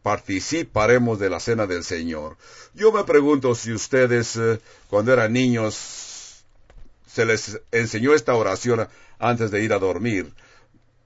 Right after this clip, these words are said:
Mucha gente lo hicimos, como yo. Me memoricé una oración que decía, "Ahora voy a dormir y permíteme, Señor, que duerma y mi alma descanse". ¿Cuántos de ustedes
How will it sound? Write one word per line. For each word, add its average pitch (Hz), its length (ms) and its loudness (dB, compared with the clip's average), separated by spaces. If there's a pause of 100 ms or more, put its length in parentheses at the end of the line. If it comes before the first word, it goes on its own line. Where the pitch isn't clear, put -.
Mucha 151 400 0
gente 131 760 2
lo 104 260 -2
hicimos, 95 520 -6
como 117 280 -2
yo. 127 320 2 (920)
Me 117 160 0
memoricé 110 800 4
una 135 500 0
oración 117 480 0
que 110 140 0
decía, 98 400 -2
"Ahora 147 680 2
voy 120 380 2
a 104 140 -2
dormir 147 500 -2 (340)
y 123 140 -2
permíteme, 123 680 0
Señor, 107 480 -2
que 95 380 0 (160)
duerma 131 520 2
y 107 100 -6
mi 95 160 0
alma 98 280 -2
descanse". 85 920 -4 (400)
¿Cuántos 170 300 4
de 147 60 2
ustedes 143 800 6